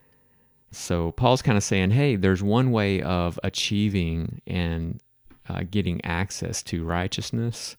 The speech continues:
and that would be an approach where you try to work for it." Uh, verse five, he says, "But to him who does not work." Now that's, that's kinda scandalous, right?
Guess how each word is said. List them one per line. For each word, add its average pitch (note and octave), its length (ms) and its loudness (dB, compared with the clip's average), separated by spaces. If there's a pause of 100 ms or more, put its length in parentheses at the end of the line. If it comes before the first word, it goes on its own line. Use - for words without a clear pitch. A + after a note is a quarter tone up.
(640)
and F2 180 0
that F2+ 180 0
would F#2+ 140 -2
be F2+ 140 0
an E2+ 80 0
approach F2 400 -2
where F2+ 100 -4
you E2+ 80 -2
try E2+ 220 -6
to F2 80 -2
work B2 260 -4
for - 240 -10
it." - 140 -14 (1400)
Uh, F2 320 -4
verse F#2+ 300 0
five, D3+ 440 2
he G2+ 120 2
says, F2 720 -2 (1080)
"But F#2 160 0
to F#2+ 180 2
him A#2+ 460 2
who G#2 160 2
does F2+ 340 0
not G#2 320 2
work." - 520 -8 (1600)
Now - 120 -8
that's, G2 280 -2
that's - 200 -2
kinda A#2+ 180 0
scandalous, A#2 680 -2
right? F2+ 340 -2